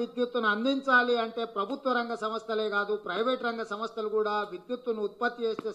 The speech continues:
సంస్థల చేపడితే ఆ సంస్థల నుంచి విద్యుత్తు కొనుగోలు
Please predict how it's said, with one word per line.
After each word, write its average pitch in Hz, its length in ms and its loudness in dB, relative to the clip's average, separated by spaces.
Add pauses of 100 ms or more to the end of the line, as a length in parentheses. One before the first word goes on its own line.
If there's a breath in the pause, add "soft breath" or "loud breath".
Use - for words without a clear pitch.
సంస్థల 226 360 -2 (1300)
చేపడితే 240 640 0 (880)
ఆ 196 140 10 (160)
సంస్థల 254 400 2 (140)
నుంచి 240 280 0
విద్యుత్తు 254 380 -2 (100)
కొనుగోలు 247 400 6